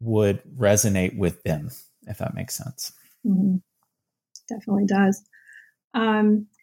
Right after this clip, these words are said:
Speaker 2: and so we've taken up a lot of your time here, um, on the, with the interview. And so I just wanted to ask you one last question, um,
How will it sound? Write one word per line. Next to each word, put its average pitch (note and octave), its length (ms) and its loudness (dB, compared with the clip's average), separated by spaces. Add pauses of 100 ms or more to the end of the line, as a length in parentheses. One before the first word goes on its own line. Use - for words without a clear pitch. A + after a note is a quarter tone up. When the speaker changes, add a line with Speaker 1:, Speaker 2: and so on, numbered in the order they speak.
(140)
Speaker 2:
and B3+ 140 0
so C4+ 200 2
we've C#4 220 2
taken F4+ 280 -2
up B3+ 120 0
a A3 40 0
lot G3+ 220 2
of G3+ 100 -2
your G3 120 0
time G#3+ 260 -2
here, G3 420 0
um, F3+ 340 -4 (100)
on F#3+ 240 4
the, F3+ 300 -2
with G#3 140 2
the G#3 120 -8
interview. B3+ 400 2
And G#3 140 0
so A3+ 80 -4
I A3 100 0
just A#3+ 240 0
wanted G#3+ 320 0
to F#3+ 520 2
ask G3+ 280 0
you G3 140 0
one G3+ 180 4
last F#3 300 -2
question, G3+ 640 2 (340)
um, G#3 280 2